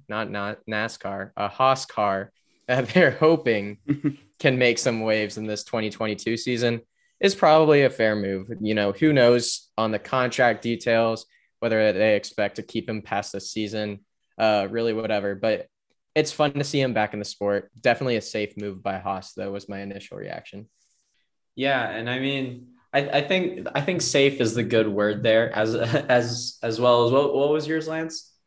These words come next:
Speaker 2: Mine was unexpected.
Speaker 3: As well as unexpected. It did come out of left field. I mean, they were looking at Pietro Fittipaldi, their reserve driver.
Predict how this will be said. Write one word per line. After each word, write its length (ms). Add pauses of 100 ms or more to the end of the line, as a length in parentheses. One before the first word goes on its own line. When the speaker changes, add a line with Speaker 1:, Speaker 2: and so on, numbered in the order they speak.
(220)
Speaker 2:
Mine 300
was 160
unexpected. 960 (540)
Speaker 3:
As 180
well 200
as 140
unexpected. 680
It 260
did 280
come 180
out 160
of 80
left 300
field. 440
I 100
mean, 160
they 80
were 100
looking 260
at 180
Pietro 420
Fittipaldi, 760
their 200
reserve 480
driver. 580